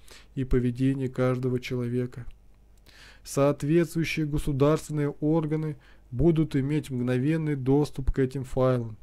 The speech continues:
Власть будет сосредоточена в руках тех, кто контролирует информацию. Существующие органы власти будут заменены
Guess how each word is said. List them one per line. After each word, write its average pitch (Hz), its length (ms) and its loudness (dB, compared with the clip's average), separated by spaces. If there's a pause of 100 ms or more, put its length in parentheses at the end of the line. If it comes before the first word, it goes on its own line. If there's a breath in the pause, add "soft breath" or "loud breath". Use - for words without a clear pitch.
(600 loud breath)
Власть 139 480 4
будет 143 340 2
сосредоточена 139 1040 -2
в 127 80 0
руках 127 360 0
тех, - 440 -2
кто 135 240 0
контролирует 131 800 0
информацию. 123 720 -6 (680 loud breath)
Существующие 165 1040 0
органы 160 560 0
власти 147 600 0 (360 soft breath)
будут 151 380 2
заменены 127 600 0